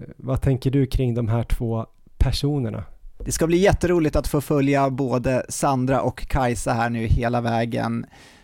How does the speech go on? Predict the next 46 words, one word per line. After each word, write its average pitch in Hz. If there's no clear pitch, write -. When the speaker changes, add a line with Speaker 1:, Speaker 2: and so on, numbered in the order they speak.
Speaker 2:
fram 113
till, 117
eh, 113
Stockholm 123
halvmaraton. 120
Jag 120
tror 123
att, 113
eh, 120
jag 131
tror 170
det 165
kommer 165
bli 170
spännande 151
både 139
för, 131
eh, 127
lyssnarna 143
här 131
att -
få 131
följa 123
den 123
här 117
resan 120
och, -
eh, 117
ja, 131
men 143
det 160
kommer 175
bli, 165
kommer 240
bli 285
kul. 185
Speaker 1:
Det 147
är -
ju 151
två 147
tjejer 143
som 139
verkar 131
både 127
träningsvilliga 139
och 135